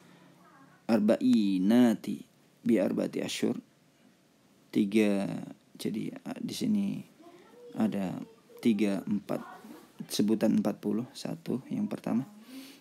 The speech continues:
يَجْمَعُ فِي بَطْنِ أُمِّهِ، dalam hadis ini ada empat puluh hari. Kemudian, eh, ثُمَّ يَكُونُ عَلَقَةً مِثْلَ ذَلِكَ, artinya empat puluh hari berikutnya.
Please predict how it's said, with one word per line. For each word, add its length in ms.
يَجْمَعُ 560
فِي 240
بَطْنِ 320
أُمِّهِ، 500
dalam 240
hadis 320
ini 240
ada 220
empat 260
puluh 160
hari. 320
Kemudian, 600
eh, 320
ثُمَّ 240
يَكُونُ 400
عَلَقَةً 480
مِثْلَ 480
ذَلِكَ, 320
artinya 480
empat 320
puluh 240
hari 240
berikutnya. 560